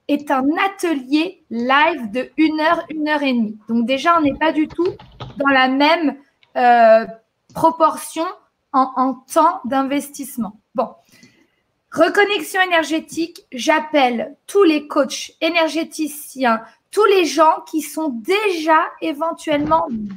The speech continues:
dans leur mission d'incarnation et qui comprennent mon langage et qui ont déjà connecté à leur âme et qui ont déjà la sensation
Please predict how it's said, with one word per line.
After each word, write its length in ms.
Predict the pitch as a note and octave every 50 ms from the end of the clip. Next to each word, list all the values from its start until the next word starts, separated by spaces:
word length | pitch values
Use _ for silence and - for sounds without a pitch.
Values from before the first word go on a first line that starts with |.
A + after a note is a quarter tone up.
| - -
dans 220 | F#4 F#4+ G4 G#4 G4+ F4
leur 180 | D#4+ D4 C#4+
mission 440 | C#4 C4+ C#4 C4+ - - - D4+ D#4
d'incarnation 840 | C#4+ C4+ B3 A#3+ - B3 A#3 A#3 A3+ G#3+ A3+ - - - B3+ C#4 D#4+ - - - _ _ _ _ _ _ -
et 200 | D4+ D4+ D4+ D4
qui 340 | - - F4 D#4+ E4 - _
comprennent 840 | - - F#4+ G4 G4 - - - D4+ C4+ D4 F4 F#4+ D4+ A#3+ - - _ _ _ _ _ - B3+
mon 220 | C4+ C#4+ D#4 E4
langage 720 | E4+ E4 D4+ D4+ D4+ B3+ C#4 A#3+ A#3+ C4 D4+ D#4+ D#4 D4 - -
et 160 | C#4+ C#4 -
qui 260 | - - D4+ D4+ D4+
ont 180 | - C#4 C#4+ C#4+
déjà 640 | A#3+ G#3+ - F4+ G4 F#4+ F4 E4 D#4+ E4 D#4 C#4+ C#4+ - - _ _ _ _ _ _ _ _ _ _ _
connecté 600 | _ - F4 F4+ F4 F4+ F4 F4 - _ - F4+ E4
à 100 | D4 C#4
leur 280 | C4+ B3+ B3+ - - -
âme 340 | - B3+ A#3+ C4+ D#4 D#4+ C#4 - - _ _ _ _ -
et 120 | C#4+ D4 D4
qui 200 | - - E4 D4+
ont 100 | D4 D4
déjà 580 | A#3+ D#4+ F4 F4+ D#4+ C#4 D4 D#4+ D#4+ E4+ F4 F4+
la 200 | D4 C4+ C4+ C4+
sensation 720 | - - E4 E4 E4 E4+ D#4 D4+ D4+ - - - D#4+